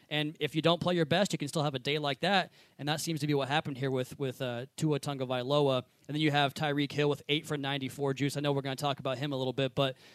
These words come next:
man, the impact that he had in this game, I thought that he was kind of the engine behind the offense that really, you know, longer drives, and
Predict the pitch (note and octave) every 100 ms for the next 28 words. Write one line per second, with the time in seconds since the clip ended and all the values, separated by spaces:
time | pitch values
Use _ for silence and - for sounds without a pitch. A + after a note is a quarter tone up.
0 | - D#3+ E3+ D#3+ E3+ F3+ C#3+ C#3+ B2+ -
1 | C3 C#3 C#3 C3 C3 B2+ A#2+ - B2+ C3+
2 | C#3+ D3+ C#3+ C3 D#3+ F3+ - D#3 C#3+ C3+
3 | C#3 D3+ C3+ C3 B2+ C3+ B2 C3 C#3 C#3+
4 | B2+ - B2+ D3+ C#3+ B2+ - - - C#3
5 | C3+ - C3+ D#3 A3+ A#3 D3 D#3+ F#3 F#3
6 | C#3 C#3 C3+